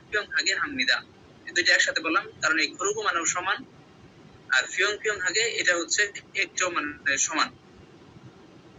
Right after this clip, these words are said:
এই দুইটা আমরা কেমনে বলবো? মানে সমানভাবে সমান করা, অর্থাৎ যেটা বলে না যে একটু সুন্দর করে সমান করো, বিষয়টা এরকম, সমানভাবে সমান করা। আবার করতেছি একটু এটা।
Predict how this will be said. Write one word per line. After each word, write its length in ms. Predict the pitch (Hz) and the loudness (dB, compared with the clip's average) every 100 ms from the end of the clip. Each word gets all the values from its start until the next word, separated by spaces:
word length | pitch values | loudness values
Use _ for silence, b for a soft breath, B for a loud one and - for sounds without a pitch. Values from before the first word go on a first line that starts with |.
| - - 170 | -16 -6 -4
এই 60 | 170 | -2
দুইটা 160 | 202 208 | 2 2
আমরা 120 | 196 190 190 | 2 -2 -2
কেমনে 240 | 180 170 143 | -2 -2 -4
বলবো? 160 | 120 - - - | -8 -10 -8 -2
মানে 120 | 165 - - | 0 2 0
সমানভাবে 440 | 202 240 185 175 170 | 0 0 0 -2 -2
সমান 180 | 185 190 - | -2 -4 -2
করা, 140 | 120 - - - - - | -4 -4 -14 -20 -12 -8
অর্থাৎ 200 | 160 160 | -6 0
যেটা 260 | 170 170 165 | 2 2 0
বলে 120 | 175 180 | 0 2
না 60 | 170 | 2
যে 60 | 185 180 | 2 2
একটু 120 | 156 147 | 0 -2
সুন্দর 160 | 180 190 | -2 0
করে 100 | 185 175 | 0 0
সমান 160 | 175 170 151 | -2 -4 -2
করো, 160 | 127 - - | -2 -4 -12
বিষয়টা 240 | 156 - 147 | -8 -2 0
এরকম, 240 | 143 - - - - - - | -2 -8 -20 -20 -20 -20 -12
সমানভাবে 400 | 196 196 175 240 - - - - | -8 -2 -2 -2 -6 -20 -20 -4
সমান 180 | 214 202 - | -2 -2 -2
করা। 140 | - - - - - - - - - - - - - - - - - - - - - - - - - - | -8 -10 -18 -20 -20 -20 -20 -20 -20 -20 -20 -20 -20 -20 -20 -20 -20 -20 -20 -20 -20 -20 -20 -20 -12 -4
আবার 140 | 160 160 | -4 -2
করতেছি 280 | 151 - - 120 | -4 -4 -6 -8
একটু 140 | 131 127 | -12 -20
এটা। 120 | - | -20